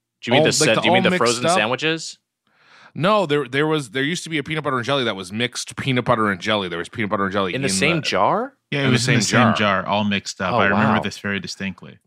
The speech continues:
Speaker 2: I, I don't
Speaker 1: Okay,
Speaker 2: know
Speaker 1: hold
Speaker 2: why,
Speaker 1: on.
Speaker 2: 'cause I don't,
Speaker 1: Let me
Speaker 2: I
Speaker 1: look
Speaker 2: can't
Speaker 1: this
Speaker 2: believe
Speaker 1: up.
Speaker 2: you don't know this. It seems right up your alley.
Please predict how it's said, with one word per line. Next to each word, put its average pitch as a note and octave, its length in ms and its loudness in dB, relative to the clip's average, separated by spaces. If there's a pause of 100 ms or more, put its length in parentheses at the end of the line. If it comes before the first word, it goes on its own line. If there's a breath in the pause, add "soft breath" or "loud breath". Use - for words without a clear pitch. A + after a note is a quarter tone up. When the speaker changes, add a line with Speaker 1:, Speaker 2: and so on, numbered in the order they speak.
(480)
Speaker 2:
I, A#2+ 60 -6
I A#2+ 40 -2
don't C#3+ 100 2
Speaker 1:
Okay, C#3+ 100 2
Speaker 2:
know E3 140 2
Speaker 1:
hold - 100 2
Speaker 2:
why, D#3+ 80 6
Speaker 1:
on. D3+ 60 4
Speaker 2:
'cause A#2+ 100 -4
I C#3+ 80 0
don't, D3+ 100 -2
Speaker 1:
Let A2 60 -2
me A2 60 0
Speaker 2:
I G2+ 40 0
Speaker 1:
look A#2+ 80 -2
Speaker 2:
can't - 120 -14
Speaker 1:
this B2+ 40 -4
Speaker 2:
believe A2 140 0
Speaker 1:
up. - 60 -4
Speaker 2:
you A#2+ 40 -4
don't A2+ 160 -4
know C3+ 160 0
this. - 360 -8
It G2 80 -18
seems G2+ 260 -6
right G2 140 0
up F#2 100 -6
your F#2 160 -2
alley. F#2+ 400 -2